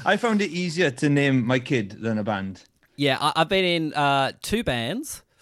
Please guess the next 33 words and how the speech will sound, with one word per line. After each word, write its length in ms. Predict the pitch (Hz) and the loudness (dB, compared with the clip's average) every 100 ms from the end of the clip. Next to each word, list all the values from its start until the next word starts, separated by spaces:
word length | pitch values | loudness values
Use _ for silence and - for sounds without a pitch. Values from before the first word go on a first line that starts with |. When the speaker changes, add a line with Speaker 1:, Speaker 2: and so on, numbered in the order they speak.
| _ _ _ | _ _ _
Speaker 2:
One 460 | 131 156 190 214 165 | -2 0 0 -2 -4
was 160 | 180 | -6
called 400 | - 165 160 151 - | -4 -2 0 -2 -6
The 120 | 123 143 | -6 -6
Plurals. 880 | - 156 185 135 104 202 269 - - _ _ _ _ _ _ _ _ _ _ _ - | -4 0 0 0 -4 -8 -12 -14 -16 _ _ _ _ _ _ _ _ _ _ _ -10
Speaker 1:
That's 160 | 220 - | -6 -4
a 40 | |
good 200 | 233 156 | -2 0
band 220 | 120 101 | 0 -2
name. 380 | 98 113 220 - _ | -2 -2 -2 -4 _
Speaker 2:
Well, 180 | 190 202 | 0 2
it 140 | 202 | 4
was 120 | 202 202 | 4 4
around 180 | 226 262 | 2 -2
the 80 | |
time, 500 | - 196 175 175 165 | -2 -2 0 -2 -4
it 80 | 147 | -6
was, 120 | 175 | -4
like, 160 | 170 160 | -4 -4
two 160 | - 202 | -6 -4
thousand 440 | 190 180 160 165 | 0 0 -2 -4
and, 380 | 147 135 127 107 - | -2 -2 -4 -8 -6
like, 280 | 135 123 - _ | -4 -4 -6 _
four, 800 | - - 143 131 131 127 120 113 - | -20 -6 0 2 2 2 0 -2 -8
no, 140 | - 131 | -10 -8
two 140 | 196 | -4
thousand 180 | 190 147 | -2 -2
three, 200 | 156 135 | -2 -4
four, 300 | - 131 123 | -2 -2 -2
when 120 | 127 | -2
all 160 | 131 147 | 0 2
those, 300 | 143 131 - | 2 0 -2
like, 160 | 127 | -6